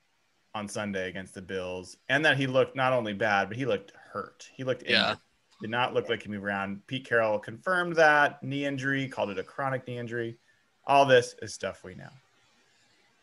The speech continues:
Speaker 1: Well, guys, I was listening to Pete Carroll's Monday press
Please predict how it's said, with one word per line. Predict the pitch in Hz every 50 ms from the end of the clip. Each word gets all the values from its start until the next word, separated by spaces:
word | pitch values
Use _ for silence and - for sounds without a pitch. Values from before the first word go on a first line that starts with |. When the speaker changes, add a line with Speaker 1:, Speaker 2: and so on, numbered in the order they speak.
| _ _ _ _ _ _
Speaker 1:
Well, | - 147
guys, | 151 160 165 185 - -
I | 156 185
was | 220 294 330 285
listening | 254 - 156 156 - 165 160 147 135 131
to | 131 -
Pete | - - 131 123 -
Carroll's | - 131 123 113 110 95
Monday | 101 98 101 107 107 113 113 104 95 85
press | - - - - - -